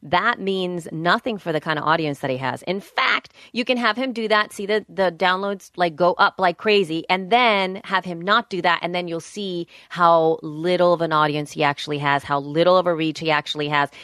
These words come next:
and how masterfully he will fail if he has a sponsor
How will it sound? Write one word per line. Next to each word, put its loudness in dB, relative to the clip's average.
and -8
how 2
masterfully 0
he 0
will 0
fail 2
if -2
he -2
has 0
a -4
sponsor 0